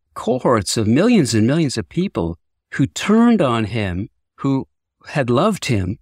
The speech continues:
as a musician, and essentially said he's now an evil bastard and, and never gonna listen to another song by him ever again, yada, yada, yada. Well, thinking about Edison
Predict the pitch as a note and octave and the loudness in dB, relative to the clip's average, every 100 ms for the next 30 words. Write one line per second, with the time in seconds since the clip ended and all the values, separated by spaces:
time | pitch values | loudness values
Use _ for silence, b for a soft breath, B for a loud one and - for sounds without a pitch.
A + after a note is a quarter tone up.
0 | _ _ - A#2+ A#2 A#2 A2+ A2+ D#3+ - | _ _ -6 -4 -2 0 0 0 -2 0
1 | G2+ G#2 - _ _ _ - B2 B2 A#2+ | 0 -2 -6 _ _ _ -6 -2 0 -2
2 | A#2+ - D#3 - C#3 B2+ A#2+ G#2 _ _ | -2 -2 -2 -2 0 0 -2 -6 _ _
3 | - - C3 A#2+ A2 B2 B2 B2 B2 B2 | -8 -2 -2 -2 -2 -2 0 0 0 0
4 | G#2+ A2+ B2 A#2+ A#2+ A2+ A#2 A#2 - A#2+ | 0 0 -2 -2 -2 0 -2 -4 -4 -2
5 | A2 G#2 G#2 G2 F#2 - G#2 A2+ C3+ B2 | -2 -2 -2 -4 -6 -6 -2 0 0 0
6 | A#2 B2 - A#2 G#2+ A#2 A#2 A2 A2 _ | 0 0 0 0 2 0 0 -2 -4 _
7 | _ - - B2 B2 A2+ G#2 G#2 G#2 A2+ | _ -8 -2 0 0 -2 -2 -2 -2 0
8 | G2+ G2+ - G2+ A#2+ B2 A2 G#2+ G#2+ G#2+ | 0 -2 -6 -4 -2 0 0 0 0 0
9 | G#2+ A#2+ A#2 G#2+ G#2+ G#2 A2+ B2+ G2 G2 | 0 0 0 0 0 -2 -2 -2 -2 -4
10 | _ _ _ _ - F3+ F3+ - G3 F#3+ | _ _ _ _ -2 0 0 0 -2 0
11 | F#3 E3 C#3+ C#3 G3+ B3 - A#2 G2+ C3+ | 2 2 2 2 2 0 0 -2 -2 -4